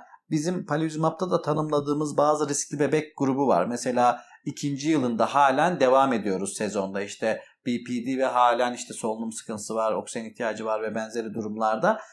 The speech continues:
E, nirsevimab o grupta ise iki yüz miligram olarak öneriliyor. Yüz, yüz, işte bir, bir bacağından, bir, bir bacağından gibi yapılması öneriliyor. Dediğim gibi palivizumab'a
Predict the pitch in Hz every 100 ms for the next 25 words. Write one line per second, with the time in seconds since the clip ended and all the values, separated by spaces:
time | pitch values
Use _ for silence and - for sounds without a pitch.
0 | - - 113 107 131 147 - 160 170 220
1 | 226 - 170 190 - - _ _ _ _
2 | 143 123 123 123 - 147 120 - 208 -
3 | 170 - 175 127 113 101 95 87 - 113
4 | 92 87 - 92 87 80 139 185 208 -
5 | 131 139 120 101 151 165 - _ - -
6 | - 120 - 90 82 80 85 98 127 113
7 | 107 98 95 92 98 95 98 90 190 196
8 | - - 143 - 113 95 - 180 196 -
9 | _ _ 151 131 113 101 98 175 - -
10 | - 165 175 202 170 131 - 160 170 170
11 | 180 180 185 196 196